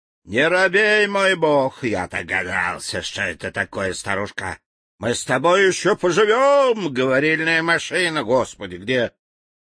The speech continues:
Машина строила фразы на языке землян,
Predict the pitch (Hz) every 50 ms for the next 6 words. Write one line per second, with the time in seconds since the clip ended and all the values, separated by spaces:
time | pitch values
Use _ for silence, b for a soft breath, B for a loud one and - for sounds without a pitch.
0 | _ _ _ - 101 123 131 123 - - - 151 151 135 135 139 - - - -
1 | 117 135 151 139 131 127 123 117 - - 104 101 113 143 165 156 131 117 110 107
2 | 104 104 110 110 113 113 107 104 113 98 - 139 143 127 95 110 110 107 110 131
3 | 151 147 143 131